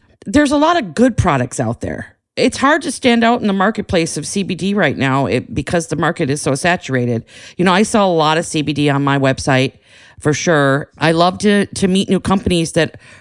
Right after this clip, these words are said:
are doing good things. And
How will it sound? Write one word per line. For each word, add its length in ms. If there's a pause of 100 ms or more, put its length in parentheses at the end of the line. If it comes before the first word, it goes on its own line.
(120)
are 100
doing 300
good 180
things. 460 (420)
And 560